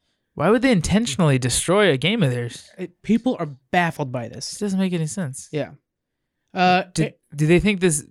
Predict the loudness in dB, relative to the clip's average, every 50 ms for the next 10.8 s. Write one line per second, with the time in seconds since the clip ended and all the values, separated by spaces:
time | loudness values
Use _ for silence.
0 | _ -6 -2 2 2 2 2 2 2 2 2 0 2 0 0 2 2 2 4 4
1 | 4 2 2 0 -2 -2 0 0 0 2 2 0 0 2 2 0 0 2 2 0
2 | 0 0 0 -6 -14 -20 _ _ -2 -2 -2 -2 -2 0 2 2 2 2 2 2
3 | 2 2 0 0 0 -2 0 0 -2 -2 2 4 4 6 6 4 4 2 2 2
4 | 2 2 2 2 2 2 2 2 2 2 0 0 0 0 0 -2 -2 -2 -6 -12
5 | _ -20 -20 -20 -6 2 4 4 4 4 4 2 2 4 4 4 2 4 2 0
6 | 0 4 4 4 4 4 4 4 2 2 2 0 0 2 4 4 4 2 0 _
7 | 2 2 2 4 2 2 4 4 2 2 2 -4 0 2 2 2 2 2 0 0
8 | 0 0 -2 -2 -2 0 2 4 4 4 4 2 -4 _ _ _ _ _ _ _
9 | _ _ _ _ _ _ _ -6 2 2 2 2 4 2 4 4 4 2 0 0
10 | 2 2 4 4 4 4 4 2 2 2 0 -2 -2 -2 -4 -8